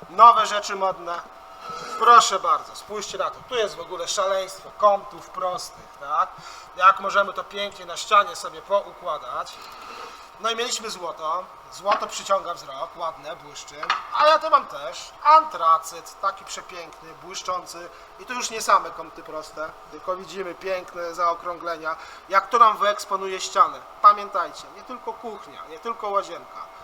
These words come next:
Salon spokojnie, sypialnia spokojnie. Będzie to pięknie wyglądało w odpowiednim świetle. Ciąg dalszy dekorów, kochani, nieregularnych kształtów, małe cegiełki.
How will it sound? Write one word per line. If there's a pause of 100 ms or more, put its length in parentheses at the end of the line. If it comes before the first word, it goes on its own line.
(300)
Salon (600)
spokojnie,
sypialnia
spokojnie.
Będzie
to
pięknie
wyglądało
w
odpowiednim
świetle. (840)
Ciąg
dalszy
dekorów,
kochani, (180)
nieregularnych
kształtów, (180)
małe
cegiełki.